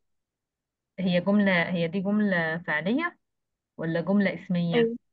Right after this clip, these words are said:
Speaker 1: لا، الجملة لما بتكون
Speaker 2: اسمية.
Speaker 1: بادئة بضمير، اه، الجملة لما بتكون بادئة بضمير يا شباب بتكون جملة اسمية. الجملة بادئة بضمير يبقى جملة اسمية، تمام؟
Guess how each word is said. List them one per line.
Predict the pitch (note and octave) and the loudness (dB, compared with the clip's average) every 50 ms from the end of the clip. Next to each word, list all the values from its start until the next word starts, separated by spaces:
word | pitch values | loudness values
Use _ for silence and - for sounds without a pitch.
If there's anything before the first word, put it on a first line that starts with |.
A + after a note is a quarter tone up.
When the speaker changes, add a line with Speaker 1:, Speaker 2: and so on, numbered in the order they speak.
| _ _ _ _ _ _ _ _ _ _ _ _ _ _ _ _ _ _ _ _ _ _ _ _ _ _ _ _ _ _ - | _ _ _ _ _ _ _ _ _ _ _ _ _ _ _ _ _ _ _ _ _ _ _ _ _ _ _ _ _ _ -2
Speaker 1:
لا، | G#3 A3 - F#3+ | 0 0 0 0
الجملة | F3 F3+ F3 G#3+ A3+ A3+ | -2 2 4 6 6 6
لما | G#3 G3+ F#3 F3+ E3+ | 6 6 4 2 0
بتكون | F#3 - - A#3 A#3 | -2 -4 2 2 6
Speaker 2:
اسمية. | A#3 C#4+ D4 | 8 8 8
Speaker 1:
بادئة | C#4+ C4 A3 | 8 6 4
بضمير، | G3+ F#3 F3+ G3+ F#3+ F#3+ G3+ G#3+ B3 D#4 F#4+ - - _ _ _ _ _ - | 2 -2 -2 -2 0 2 2 0 0 0 -2 -6 -8 _ _ _ _ _ 0
اه، | G3 F#3 E3+ D#3 D3 - | 2 2 2 2 -2 -6
الجملة | D#3+ D#3 - A#3+ C4+ C4+ A#3+ | -10 -6 -2 0 0 2 2
لما | A3+ G#3+ G3+ G3+ | 2 2 2 2
بتكون | F#3+ - - - C4+ C4+ A#3 | 0 -2 -4 -2 0 0 2
بادئة | G#3+ C4+ C#4+ - - G3+ | 2 2 0 0 -2 -4
بضمير | G3+ F#3+ F3+ G#3 G#3 A#3+ C4+ | -4 -2 -2 0 0 2 2
يا | C#4+ C4+ C4 | 2 0 0
شباب | B3+ - B3+ A#3 C#4 D#4+ F#4+ E4 A3 | 0 -2 -2 0 0 0 -2 -2 -6
بتكون | G#3 G#3 - _ C4 C4 C4 A3+ | -10 -10 -8 _ -4 -4 -2 0
جملة | B3 C4 D4 E4 E4+ F4 F4+ F4+ - | 0 0 -2 -2 -2 -2 -2 -2 -2
اسمية. | - - - G3+ F#3 E3+ D#3 D3+ D3+ D3+ D#3 - _ _ _ | -6 -6 -6 -6 -6 -6 -6 -8 -10 -12 -14 -16 _ _ _
الجملة | F3 E3+ F#3+ F3 G#3+ B3+ A#3+ A3 F#3 E3 D3+ D3+ | -6 -6 -2 0 2 2 4 2 2 2 -2 -2
بادئة | D3 G3+ A3+ G3+ - - - | 0 -2 -2 -2 -4 -6 -6
بضمير | F3 F3 F3 F#3+ F#3+ G3 G#3 A3+ C4 D4+ F4+ G4+ G4 | -6 -4 -2 0 0 2 2 2 2 2 0 -2 -2
يبقى | F4 C#4 - - F3 | -2 -4 -4 -4 -4
جملة | F3 G3+ A#3+ C4+ D4 D#4+ D4 | -2 -2 0 0 0 0 -2
اسمية، | D4+ - - G#3 F3 E3 D#3 D3+ D3 C#3+ - _ _ | -4 -4 -4 -4 -4 -4 -4 -8 -10 -10 -10 _ _
تمام؟ | F#3 E3+ F#3 B3 D#4+ F#4+ F4+ | -2 0 2 2 2 0 -4